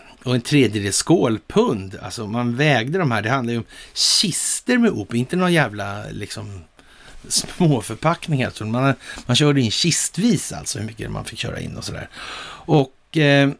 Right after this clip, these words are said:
ja, det är en sådär beskrivning av hur det här gick till med vikterna och hur man skulle förhålla sig till olika personer. Man hade till och med fartyg liggande ute som, så att säga,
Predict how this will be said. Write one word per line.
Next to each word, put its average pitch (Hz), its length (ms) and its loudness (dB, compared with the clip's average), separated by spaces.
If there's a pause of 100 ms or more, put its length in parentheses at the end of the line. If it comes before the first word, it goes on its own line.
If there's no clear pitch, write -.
(140)
ja, 165 300 2 (240)
det 143 440 4
är 139 180 4 (640)
en 139 260 2 (160)
sådär 143 280 0
beskrivning 156 720 2
av 123 120 2
hur 123 80 -2
det 110 60 0
här 113 100 0
gick 113 260 -6
till 170 320 -2
med 196 160 0
vikterna 160 600 0
och 160 80 4
hur 156 80 6
man 135 120 0
skulle 123 200 -4
förhålla 120 880 2
sig 160 240 0 (320)
till 139 260 4
olika 135 500 2
personer. 139 580 2
Man 131 120 4
hade 131 180 2
till 139 100 2
och 123 60 2
med 120 100 -2
fartyg 147 680 0
liggande 131 440 2
ute 117 340 0
som, 107 200 -2
så 110 80 -6
att 110 60 -2
säga, 101 200 0